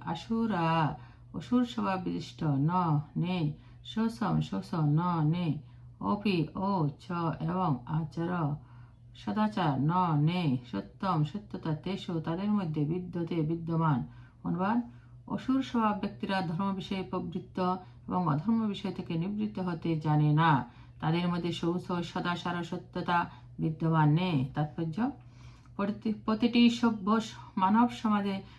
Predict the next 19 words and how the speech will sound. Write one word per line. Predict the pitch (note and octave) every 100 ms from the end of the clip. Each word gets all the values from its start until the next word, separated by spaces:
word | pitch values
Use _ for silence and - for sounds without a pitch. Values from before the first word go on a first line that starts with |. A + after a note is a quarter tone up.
| -
কতগুলো | - F#3 G3 G3+
শাস্ত্রীয় | F#3 - G#3+ - G#3 G3 F#3
নিয়ম | F3+ F3+ F3+
কানুন | F3+ F3 E3
আছে | F#3 G#3+ F#3 C#3 - - - -
যেগুলি | E3 F3+ F3+
প্রথম | E3+ D#3 A3 B3
থেকে | A#3+ G#3 F3 E3+
মেনে | D#3+ D#3+ D#3+
চলা | D#3 D#3 D3+
হয়। | D3+ E3+ - A#2+ - - -
বিশেষ | D#3 D3+ F3+
করে | - F3
আর্যদের, | E3 E3 F3+ F3+ D#3+ A#2+ - - -
যারা | D#3 D#3
বৈদিক | D3 E3+ F3+
সভ্যতাকে | - F3+ F#3 F#3 F3+ F3+
গ্রহণ | D#3 F#3 F#3
করছে | F#3+ F#3 F#3 F#3